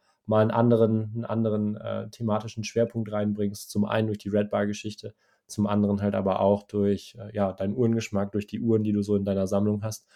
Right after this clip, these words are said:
Und dementsprechend, ja, bin ich sehr glücklich mit der Aufnahme. Danke dir ganz herzlich, dass du dir die Zeit genommen hast hier für uns und, ähm, wünsche dir alles Gute und freue mich, dich bald auf einem, äh, Red Bar-Event mal wiederzusehen.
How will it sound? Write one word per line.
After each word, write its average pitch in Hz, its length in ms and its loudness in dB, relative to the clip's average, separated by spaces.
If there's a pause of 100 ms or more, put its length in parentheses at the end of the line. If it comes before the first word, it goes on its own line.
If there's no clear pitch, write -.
(300)
Und 110 160 4
dementsprechend, 110 560 2
ja, 113 120 6
bin 107 140 0
ich 104 280 -8
sehr 123 200 4
glücklich 135 380 2
mit 123 100 -2
der 113 120 4
Aufnahme. 123 680 4
Danke 117 260 0
dir 120 120 -2
ganz 113 220 0
herzlich, 117 300 0
dass - 180 -6
du 110 200 -4 (360)
dir 117 80 6
die 110 120 4
Zeit 107 280 2
genommen 117 300 2
hast 113 180 -2
hier 113 160 0
für - 160 -4
uns 110 300 0
und, 104 520 -2
ähm, 101 260 -4
wünsche 113 200 -2
dir 101 140 -2
alles 104 200 -2
Gute 120 280 -4
und 107 120 -4
freue 107 240 0
mich, 107 220 -4 (380)
dich 110 180 0
bald 117 340 4
auf 104 240 -2
einem, 101 360 0
äh, 107 100 -8
Red 104 280 -4
Bar-Event 98 420 -2
mal 95 100 -8
wiederzusehen. 98 600 -10